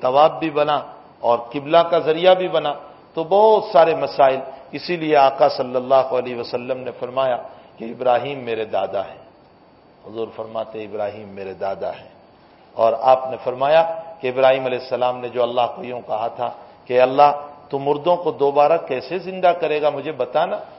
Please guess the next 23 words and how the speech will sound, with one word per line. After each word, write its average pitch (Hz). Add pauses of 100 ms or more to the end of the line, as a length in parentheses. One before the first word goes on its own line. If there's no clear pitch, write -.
(1800)
تو 117
اللہ 120
نے 127
کہا، 135
"ایمان 131
نہیں 196
لایا 113
تو؟" - (560)
ابراہیم 117 (100)
سے 117
پوچھا، 104
فرمایا، 120
"ایمان 135
تو 151
ہے، 160 (800)
لیکن 151
ذرا 165
میں 170
آنکھوں 143
سے 175
بھی 175
دیکھ 135
لوں 92